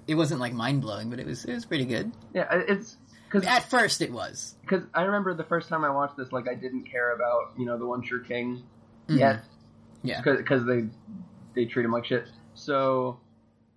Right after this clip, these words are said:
Speaker 2: I was like, "The Lannisters versus, like, fucking s-, s-, On-, Onion Boy and his dad, like, I don't,
Speaker 1: <laughs> Who
Speaker 2: I don't care,
Speaker 1: cares?
Speaker 2: I don't care who, I don't care who wins, like, this doesn't matter."
Speaker 1: And it was so weird, like,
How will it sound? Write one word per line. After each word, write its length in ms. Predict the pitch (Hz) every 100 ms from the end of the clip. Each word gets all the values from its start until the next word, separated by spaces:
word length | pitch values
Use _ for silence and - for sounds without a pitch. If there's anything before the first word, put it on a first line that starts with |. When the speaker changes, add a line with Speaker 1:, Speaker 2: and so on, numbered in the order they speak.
| _ _ _ -
Speaker 2:
I 120 | 139
was 140 | 147 139
like, 200 | 143 127
"The 80 | 131
Lannisters 640 | 139 147 147 151 147 135
versus, 440 | 135 139 139 135
like, 340 | 131 135 131 117 -
fucking 640 | 135 135 127 127 127 117
s-, 100 | - -
s-, 220 | - - - - -
On-, 180 | 131 135 135
Onion 300 | 135 135 135
Boy 220 | 139 139
and 80 | 131
his 120 | 117
dad, 360 | 127 139 147
like, 160 | 131 127
I 40 | 131
don't, 200 | 139 - _ -
Speaker 1:
<laughs> 280 | 147 - -
Who 80 | 147
Speaker 2:
I 20 |
don't 80 | 147
care, 100 | 147
Speaker 1:
cares? 200 | 135 131
Speaker 2:
I 80 |
don't 160 | 151 160
care 120 | 131
who, 100 | 151
I 40 | 147
don't 140 | 165
care 140 | 165 170
who 100 | 170
wins, 340 | 208 110 117
like, 180 | 120 123
this 120 | 127
doesn't 180 | 131 131
matter." 300 | 139 135 120 -
Speaker 1:
And 140 | 214 247
it 60 |
was 120 | 277 233
so 180 | 285
weird, 260 | 277 262 165
like, 260 | 170 147